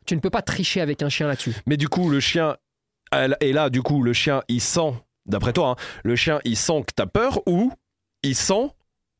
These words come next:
Speaker 2: que tu fais genre t'as pas peur. Tu vois ce que je veux
Speaker 1: Il
Speaker 2: dire ?
Speaker 1: sent que tu fais genre t'as pas peur, mais en plus de ça, c'est encore plus la merde de faire ça.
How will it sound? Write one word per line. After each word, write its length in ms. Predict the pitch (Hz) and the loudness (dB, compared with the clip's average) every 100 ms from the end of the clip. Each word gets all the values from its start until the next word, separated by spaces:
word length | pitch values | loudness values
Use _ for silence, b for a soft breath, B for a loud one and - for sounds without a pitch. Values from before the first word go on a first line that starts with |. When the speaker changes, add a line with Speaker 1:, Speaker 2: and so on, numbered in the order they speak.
| _ _ _ - | _ _ _ -4
Speaker 2:
que 80 | |
tu 180 | 135 147 | -2 0
fais 160 | 131 131 | 0 2
genre 320 | 135 254 120 | 2 0 0
t'as 140 | 170 | 0
pas 120 | 147 131 | 0 2
peur. 360 | 127 101 - | 2 0 -2
Tu 80 | - | -2
vois 80 | 127 | -2
ce 80 | - | 0
que 80 | 147 | 0
je 60 | |
veux 40 | 135 | 2
Speaker 1:
Il 20 | |
Speaker 2:
dire ? 80 | 165 | 2
Speaker 1:
sent 140 | 220 - | 0 -2
que 80 | |
tu 80 | - | -4
fais 180 | 151 170 | -2 0
genre 300 | 135 190 202 | 0 0 0
t'as 120 | - | -2
pas 160 | 156 165 | -2 -2
peur, 320 | 190 226 226 | 0 0 0
mais 160 | 147 156 | 0 0
en 80 | 160 | -2
plus 180 | 190 | -2
de 120 | 160 180 | -2 -2
ça, 200 | 190 175 | -2 -2
c'est 140 | 147 | -2
encore 220 | 135 135 | -2 -4
plus 260 | - - - | -2 -2 0
la 80 | 175 | 0
merde 240 | 180 143 | 0 0
de 80 | 143 | -2
faire 180 | 151 135 | -2 -2
ça. 180 | 185 | -4